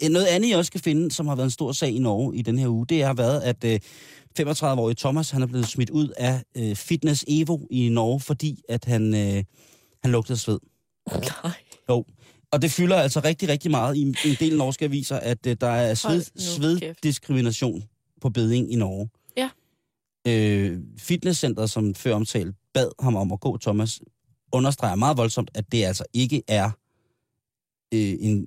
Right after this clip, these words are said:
Speaker 1: en, øh, hvad hedder det, en, øh, en udsmidning, altså en, en bortvisning fra centret,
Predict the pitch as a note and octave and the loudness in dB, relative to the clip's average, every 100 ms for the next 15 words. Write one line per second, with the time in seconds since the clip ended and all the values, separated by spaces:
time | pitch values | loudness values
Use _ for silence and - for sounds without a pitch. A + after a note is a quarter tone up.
0 | - A2+ G2 F2 E2 G2 F#2+ F#2+ - G2 | -2 -2 0 -2 -4 -4 -4 -4 -4 -6
1 | - G2 F2 E2 - F2 F#2 _ _ - | -4 -6 -6 -8 -12 -18 -20 _ _ -2
2 | G3 G3+ - D3 G#2+ E2+ - - E2 G2+ | 2 2 2 2 0 -4 -4 -4 -2 -2
3 | F#2+ F2 G2 G#2 _ _ _ A2+ G#2 C#3+ | -4 -6 -10 -18 _ _ _ -4 -2 2
4 | E3 F3+ C3 - G#2 - - G2+ G2+ G2+ | 0 2 -2 -2 -4 -2 -2 -2 0 0
5 | G2 | -2